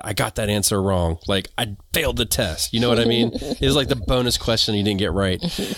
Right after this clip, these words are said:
Speaker 1: But if you think about the nutrition that's included in sunflowers and the fact that everybody grows sunflowers everywhere, I mean, every, what gardener doesn't really like sunflower? I know there's somebody out there.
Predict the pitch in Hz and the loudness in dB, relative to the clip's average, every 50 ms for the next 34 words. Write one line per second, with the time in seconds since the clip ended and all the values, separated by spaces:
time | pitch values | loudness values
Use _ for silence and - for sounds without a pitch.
0 | - 165 127 - - - 127 - - - 151 156 - 185 160 - - 180 170 - | -6 -6 -6 -8 -8 -10 -10 -6 -2 0 0 0 0 -2 -2 0 0 0 0 0
1 | 160 170 170 160 165 160 156 151 131 - - 147 139 - - 160 156 147 143 - | 0 0 2 2 2 2 2 2 2 2 0 0 2 2 2 2 2 2 2 0
2 | 151 143 135 - 143 131 127 127 123 127 123 123 - - 127 120 123 - 131 127 | 0 -2 0 0 0 0 0 0 0 0 2 2 2 2 2 0 0 0 0 2
3 | 127 131 135 135 139 143 143 143 - - - - - - - - - - 110 113 | 2 4 2 2 2 0 -2 -2 -6 -12 -16 -20 -20 -20 -20 -10 -4 0 2 2
4 | 117 - - - 120 120 117 - 127 - - - - 120 110 113 117 107 117 110 | 2 0 0 0 0 0 0 0 -2 -4 -4 -4 -4 -2 0 0 0 0 0 0
5 | 113 107 101 110 107 107 110 - - 98 98 107 - - 117 110 110 117 117 117 | 0 0 0 2 2 2 2 2 2 2 0 0 0 0 0 2 2 2 2 0
6 | 120 - - - 98 107 98 107 107 110 117 120 123 127 139 - _ _ _ _ | 0 -2 -4 -4 -2 0 2 2 2 2 2 2 2 0 -2 -4 _ _ _ _
7 | _ _ _ - - 139 151 160 156 160 - 160 160 170 170 - - 143 147 185 | _ _ _ -4 0 2 2 2 2 2 0 0 0 0 0 -2 -4 -4 -2 -2
8 | 170 170 165 156 147 143 139 139 131 123 127 117 113 110 98 113 113 107 101 101 | -2 0 0 0 2 2 2 0 0 0 0 0 0 -2 0 0 0 2 0 0
9 | 92 87 - - 101 98 - 110 120 120 127 127 127 123 123 120 104 - - 113 | 0 0 0 0 0 0 0 0 0 2 2 4 4 2 2 2 0 2 2 2
10 | 107 107 104 101 101 98 92 - - 95 95 92 92 92 98 120 | 0 2 2 2 2 0 0 -2 -2 0 0 2 2 0 -2 -4